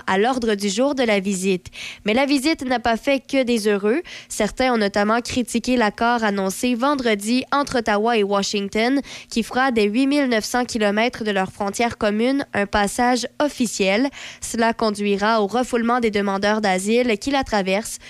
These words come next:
notamment au chemin Roxham au Québec. Dans les sports, dans la Ligue de hockey senior trois du Québec, le Métal Perreault affrontait ce week-end en demi-finale le Métal Pless de Plessisville.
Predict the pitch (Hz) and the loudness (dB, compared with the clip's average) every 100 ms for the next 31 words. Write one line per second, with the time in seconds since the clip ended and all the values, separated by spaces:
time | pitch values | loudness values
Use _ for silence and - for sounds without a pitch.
0 | - 214 202 185 196 214 202 208 202 196 | -6 -4 0 2 2 0 0 -2 -2 -2
1 | 180 - 214 233 240 302 285 240 196 185 | -4 0 2 2 0 -2 0 0 2 0
2 | 180 - - _ _ - - - - - | -2 -8 -20 _ _ -18 -18 -18 -20 -6
3 | 214 240 254 247 - 269 277 285 254 254 | 0 2 4 2 0 0 0 0 0 2
4 | 240 269 247 226 226 226 226 269 269 240 | 2 2 0 2 2 2 2 0 0 0
5 | 240 233 - 233 247 240 240 226 214 247 | 0 -2 0 2 2 -2 -2 0 2 0
6 | 269 254 214 233 269 302 294 285 247 233 | 0 0 0 0 0 0 0 2 2 2
7 | 247 254 220 214 208 233 - 214 202 196 | 2 2 0 -2 0 0 0 0 0 0
8 | 226 240 208 202 214 214 214 214 226 233 | 0 2 0 0 -2 -2 -2 2 2 0
9 | - 196 202 262 277 226 214 240 247 - | -2 -2 0 0 2 0 0 0 0 -2
10 | 202 196 220 202 208 190 202 294 | -4 -2 -2 -2 -2 0 2 2